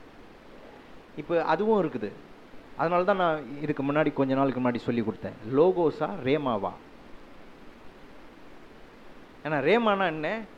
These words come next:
அப்பவே பேசுறது, அது கோவத்துல கூட பேசலாம். அதெல்லாம் ரொம்ப சீரியஸா எடுத்து வச்சுக்குவாங்க. "ரெண்டு வருஷத்துக்கு முன்னாடி என்ன என்னென்னலாம் சொன்னீங்க?" அதான் அந்த ஒ-, அந்த ரேமா வச்சுக்கிட்டு பிரச்சனை பண்ணிக்கின்னு இருப்பாங்க. லோகோஸ்னா என்ன?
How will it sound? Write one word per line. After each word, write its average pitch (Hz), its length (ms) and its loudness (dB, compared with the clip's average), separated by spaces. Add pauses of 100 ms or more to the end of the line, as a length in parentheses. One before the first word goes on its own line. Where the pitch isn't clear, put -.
(320)
அப்பவே 220 340 2
பேசுறது, 143 580 -2 (380)
அது 156 160 -2
கோவத்துல 170 360 4
கூட 165 140 2
பேசலாம். 135 400 -4 (1120)
அதெல்லாம் 196 340 4
ரொம்ப 196 280 4
சீரியஸா 202 320 0
எடுத்து 170 260 -2
வச்சுக்குவாங்க. 131 360 -4 (160)
"ரெண்டு 143 240 -6
வருஷத்துக்கு 190 460 -4
முன்னாடி 196 140 -2
என்ன 180 200 -6
என்னென்னலாம் 185 440 -4
சொன்னீங்க?" 196 380 -6 (260)
அதான் 190 280 2 (200)
அந்த 170 380 2
ஒ-, 165 160 0 (160)
அந்த 185 240 2 (420)
ரேமா 233 360 6
வச்சுக்கிட்டு 180 360 -4
பிரச்சனை 175 340 -4
பண்ணிக்கின்னு 131 340 -4
இருப்பாங்க. 92 260 -6 (800)
லோகோஸ்னா 214 460 6
என்ன? 123 300 -6